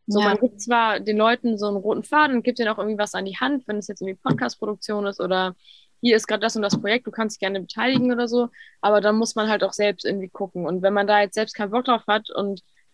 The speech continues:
Speaker 1: ähm, n-, nicht so ein offener Mensch ist oder nicht so gut irgendwie da oder nicht so kreativ ist oder keine Ahnung was, und das ist,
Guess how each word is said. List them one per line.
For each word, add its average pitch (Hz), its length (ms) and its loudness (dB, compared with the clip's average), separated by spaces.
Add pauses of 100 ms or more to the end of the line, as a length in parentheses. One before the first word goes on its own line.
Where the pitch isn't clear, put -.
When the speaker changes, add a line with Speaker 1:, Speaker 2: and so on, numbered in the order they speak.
(180)
Speaker 1:
ähm, 196 760 2
n-, 220 400 4
nicht 233 260 4
so 247 60 0
ein 226 80 4
offener 233 320 2
Mensch 262 320 2
ist 247 260 2
oder 214 300 4
nicht 233 240 0
so 214 80 -8
gut 226 260 -2
irgendwie 214 560 -2
da 208 240 2
oder 190 160 2
nicht 214 140 -2
so - 80 -10
kreativ 254 480 0
ist 240 100 -8
oder 214 120 -4
keine 220 240 -4
Ahnung 233 160 -2
was, 226 160 -2
und 208 140 -4
das 214 160 -4
ist, - 200 -14